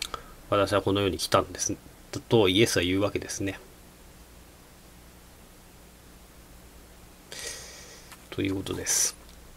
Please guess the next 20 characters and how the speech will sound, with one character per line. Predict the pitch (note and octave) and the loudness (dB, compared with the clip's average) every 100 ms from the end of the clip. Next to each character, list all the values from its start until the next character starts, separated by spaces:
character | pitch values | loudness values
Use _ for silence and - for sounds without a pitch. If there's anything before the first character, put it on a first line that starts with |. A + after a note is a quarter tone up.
| - - - - | -20 -20 -18 -4
と | G#2 | 2
い | F#2+ | 8
う | B2+ | 8
こ | - | 10
と | C#3 | 10
だ | A#2+ | 10
と | G2 E2 | 8 4
思 | F#2+ | 4
い | |
ま | F#2+ | 4
す。 | E2+ | 4
私 | F#2 G2 C#3+ | 4 6 6
の | F3 | 6
解 | E3+ F#3 | 8 8
釈 | A#2+ F#2 | 8 4
な | D2 | 2
ん | |
で、 | F#2+ D2+ - | 2 0 0
あ | - - | 0 2
の、 | F#2+ D#2+ | 0 -2